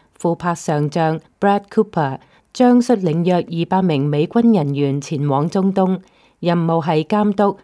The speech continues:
觀察並確保停火不被破壞。呢項部署係川普政府推動嘅中東和平協議嘅一部分，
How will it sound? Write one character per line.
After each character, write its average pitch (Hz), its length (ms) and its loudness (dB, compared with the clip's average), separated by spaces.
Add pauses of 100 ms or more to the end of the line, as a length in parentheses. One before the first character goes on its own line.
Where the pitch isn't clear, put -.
(120)
觀 208 240 2
察 180 220 -2
並 156 300 -2
確 170 180 -4
保 147 240 0
停 147 280 -4
火 139 240 -2
不 208 160 -4
被 160 200 0
破 156 240 -2
壞。 143 380 -2 (540)
呢 220 160 4
項 170 240 2
部 160 220 2
署 160 180 -4 (380)
係 170 220 0
川 254 240 0
普 165 240 0
政 175 240 -2
府 156 280 0
推 202 240 0
動 156 180 -2
嘅 175 220 0
中 208 280 0
東 208 240 0
和 147 160 0
平 143 220 -4
協 156 180 -4
議 151 280 -4
嘅 180 260 0
一 202 60 -2
部 156 180 -2
分， 143 340 -4